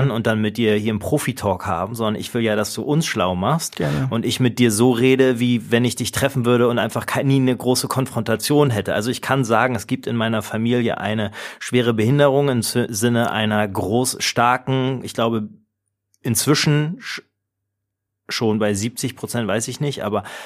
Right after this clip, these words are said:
Speaker 2: schon früher bei se-, sechzig-prozentige Schwerbehinderung durch Schwerhörigkeit.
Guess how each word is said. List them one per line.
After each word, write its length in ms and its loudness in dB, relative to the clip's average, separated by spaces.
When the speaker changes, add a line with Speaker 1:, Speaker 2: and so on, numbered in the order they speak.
Speaker 2:
schon 260 0
früher 680 2
bei 340 0
se-, 180 -4
sechzig-prozentige 1000 0
Schwerbehinderung 920 0
durch 300 0
Schwerhörigkeit. 960 -2